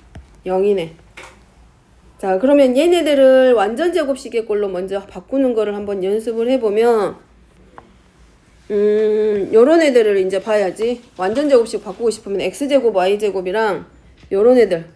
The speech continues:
얘네들은 어차피 이제 같이 들어갈 수 있다라는 걸 알 수 있을 것이고, 그러면 묶어보면 X제곱, Y제곱하고 여기 보면 사 엑스 제곱하고 Y제곱 있기 때문에 아, 여기도 사 엑스 와이 필요할 거라는 거 알겠지? 그럼 얘는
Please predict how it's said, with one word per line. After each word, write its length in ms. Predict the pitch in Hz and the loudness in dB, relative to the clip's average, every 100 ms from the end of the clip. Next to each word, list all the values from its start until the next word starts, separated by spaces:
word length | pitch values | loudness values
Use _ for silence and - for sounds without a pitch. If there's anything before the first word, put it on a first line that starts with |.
| _ | _
얘네들은 400 | 247 302 277 233 | 0 2 2 0
어차피 300 | 185 226 220 | -2 -4 -8
이제 140 | 185 190 | -8 -8
같이 320 | 220 208 240 | -8 -10 -6
들어갈 380 | 226 269 285 233 | 2 2 4 0
수 100 | 202 | -4
있다라는 420 | 208 208 196 180 | -4 -4 -4 -6
걸 140 | 170 | -6
알 100 | 185 | -6
수 120 | 196 | -8
있을 200 | 185 190 | -10 -8
것이고, 840 | 208 185 180 190 226 269 294 311 - - _ _ _ | -8 -8 -8 0 2 4 4 0 -10 -20 _ _ _
그러면 560 | 226 220 214 196 180 185 | -4 -2 -2 -2 -6 -8
묶어보면 640 | 190 285 233 190 185 170 - _ _ _ _ _ - - _ _ - | 0 0 2 -2 -4 -6 -14 _ _ _ _ _ -20 -20 _ _ -8
X제곱, 1120 | 190 - 269 269 247 240 240 233 226 214 185 | -6 -4 0 2 4 6 6 6 4 2 0
Y제곱하고 1300 | 180 196 214 208 180 170 208 202 190 202 240 285 294 - _ | 0 0 -2 -4 -6 -8 -8 -8 -4 0 2 2 -2 -14 _
여기 260 | 214 233 294 | -2 0 0
보면 320 | 262 233 226 | 0 0 -2
사 240 | 226 349 359 | -2 0 0
엑스 220 | 349 269 | -2 -4
제곱하고 640 | 254 226 226 214 208 202 | -4 -2 -2 -2 -2 -4
Y제곱 500 | 185 180 247 254 214 | -2 -2 -2 -2 -4
있기 240 | 185 185 208 | -6 -10 -8
때문에 460 | 214 208 196 202 | -6 -6 -6 -8
아, 220 | - 202 202 | -6 -4 -4
여기도 320 | 190 226 226 | -4 -6 -8
사 180 | 254 320 | -2 -4
엑스 240 | 311 - | -4 -8
와이 220 | 196 185 | -8 -8
필요할 340 | 185 262 269 254 | -10 -8 -8 -8
거라는 280 | 190 175 | -10 -12
거 80 | 165 | -10
알겠지? 480 | 165 185 165 - 160 | -10 -10 -12 -16 -18
그럼 200 | 185 190 | -12 -6
얘는 460 | 196 214 233 277 311 | -4 0 2 2 0